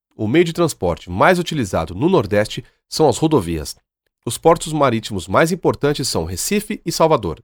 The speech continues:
Os aeroportos que apresentam maior movimentação são o dois de Julho, em Salvador, e o de Guararapes, em Recife.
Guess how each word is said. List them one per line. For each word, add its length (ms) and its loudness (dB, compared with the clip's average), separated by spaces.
Os 140 2
aeroportos 640 6
que 80 0
apresentam 420 2
maior 380 4
movimentação 720 0
são 360 0
o 140 -4
dois 220 6
de 80 2
Julho, 360 -2
em 120 -4
Salvador, 520 0
e 40 4
o 40 2
de 100 0
Guararapes, 720 4
em 100 -2
Recife. 540 -6